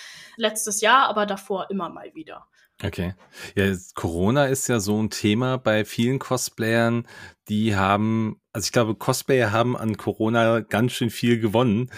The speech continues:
Speaker 2: so zumindest was die Zeit angeht. Man konnte viel craften, wie es ja ausschaut.
Speaker 1: Ja,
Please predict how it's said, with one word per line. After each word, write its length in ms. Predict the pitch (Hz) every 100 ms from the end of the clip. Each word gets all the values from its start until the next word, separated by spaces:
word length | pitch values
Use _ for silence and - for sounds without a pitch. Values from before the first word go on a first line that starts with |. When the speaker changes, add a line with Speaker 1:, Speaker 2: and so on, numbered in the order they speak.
| -
Speaker 2:
so 160 | - 110
zumindest 400 | - 113 120 -
was 140 | 110
die 120 | - 98
Zeit 380 | - 107 123
angeht. 460 | 117 113 113 117 -
Man 180 | 110 101
konnte 300 | - 120 113
viel 200 | - 110
craften, 580 | - 92 113 - - 92
wie 40 |
es 100 | 92
ja 140 | 92 82
ausschaut. 520 | 87 - 87 90 - - - - 220
Speaker 1:
Ja, 180 | 175